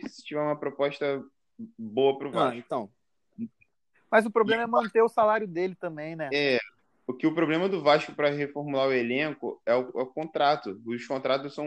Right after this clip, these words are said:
Speaker 1: longos.
Speaker 2: Sim.
Speaker 1: Por exemplo, o L, que é um, um jogador que a torcida não
Speaker 2: O
Speaker 1: gosta,
Speaker 2: zagueiro?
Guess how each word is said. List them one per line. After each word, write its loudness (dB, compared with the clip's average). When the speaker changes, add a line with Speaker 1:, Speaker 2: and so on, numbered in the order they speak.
Speaker 1:
longos. -4
Speaker 2:
Sim. -8
Speaker 1:
Por 2
exemplo, 2
o 2
L, 2
que -6
é 0
um, -2
um -2
jogador 0
que -6
a -6
torcida -8
não -6
Speaker 2:
O -8
Speaker 1:
gosta, 2
Speaker 2:
zagueiro? 0